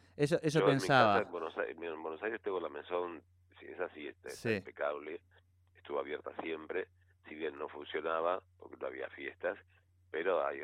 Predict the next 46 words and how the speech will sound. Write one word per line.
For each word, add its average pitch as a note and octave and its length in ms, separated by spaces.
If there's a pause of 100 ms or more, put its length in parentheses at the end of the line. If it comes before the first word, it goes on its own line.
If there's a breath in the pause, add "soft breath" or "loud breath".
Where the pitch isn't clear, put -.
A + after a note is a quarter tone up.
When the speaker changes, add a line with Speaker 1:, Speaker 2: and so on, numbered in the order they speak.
Speaker 2:
ahora E2 260
ya D#2+ 100
empezaron D2+ 320
las C2+ 100
mujeres D2 400
a D#2 60
venir C#2+ 340
a, D2 120
y A#1 240
a, - 120
y A#1+ 100
a B1+ 60
buscar B1+ 280
vestidos E2 400
para C2 220
noviembre D#2 600
del D#2+ 160
año E2+ 80
que C#2+ 120
viene. C2+ 520
Una D2+ 180
me C#2+ 140
llamó, D2 240 (360 soft breath)
"Se - 80
casa A#2 280
mi F#2+ 120
hijo G2+ 120
en E2+ 60
noviembre", E2 440
ahora D#2+ 400
le D#2+ 80
digo, D#2 200
"No, G2 200
no, C#3 220
no, C#3+ 160
el G#2 80
año A#2+ 160
que G#2+ 80
viene, A2+ 220
pero D2+ 160
ya G#2 100
quiero G#2+ 160
el G2 60
vestido F#2+ 260
tenerlo F#2 340
ya". D#2 200